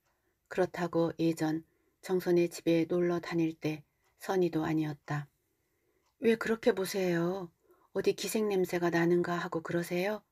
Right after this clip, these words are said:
하고 선희는 두 손으로 낯을 가리고 수사판 빛을 보인다. 도무지 기생의 흔적이 없었다. "정선이는 내가 기생으로 차린 것을 본 일이 없지? 기생 스타일에도 일종의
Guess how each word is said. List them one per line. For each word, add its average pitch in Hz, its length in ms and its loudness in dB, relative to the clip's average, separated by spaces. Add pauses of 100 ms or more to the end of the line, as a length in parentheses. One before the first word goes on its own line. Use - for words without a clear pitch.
(540)
하고 180 260 -4
선희는 170 520 -2 (840)
두 185 220 8
손으로 170 640 4
낯을 170 340 -2
가리고 160 520 -2 (320)
수사판 202 520 0
빛을 165 340 -2
보인다. 156 540 -4 (420)
도무지 180 580 2
기생의 165 580 2
흔적이 185 420 -6
없었다. 147 600 -8 (840)
"정선이는 185 800 4
내가 175 240 0
기생으로 165 640 -2
차린 214 300 -6
것을 170 320 -2
본 180 220 -2
일이 180 160 0
없지? 185 440 -4 (800)
기생 214 300 -2
스타일에도 170 680 0
일종의 165 600 2